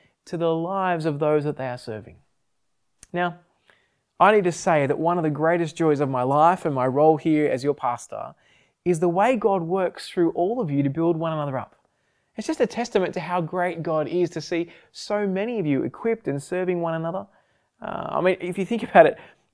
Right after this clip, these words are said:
I just went away on, on long service leave for, for two months, and Andrew's then been away. But church has run really well because of the way God has gifted each of you. I'm so thankful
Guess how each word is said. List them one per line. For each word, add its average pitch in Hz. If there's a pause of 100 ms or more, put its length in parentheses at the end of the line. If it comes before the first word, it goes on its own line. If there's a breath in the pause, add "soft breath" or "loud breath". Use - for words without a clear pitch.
(240)
I 170
just 156
went 170
away 165
on, 147
on 156
long 151
service 180
leave 170
for, -
for 151
two 180
months, 180
and 139
Andrew's 175
then 180
been 175
away. 160 (240 soft breath)
But 185
church -
has 208
run 185
really 180
well 185
because 196
of 175
the 170
way 190 (280 soft breath)
God 196
has 170
gifted 180
each 151
of 131
you. 120
I'm 139
so -
thankful 185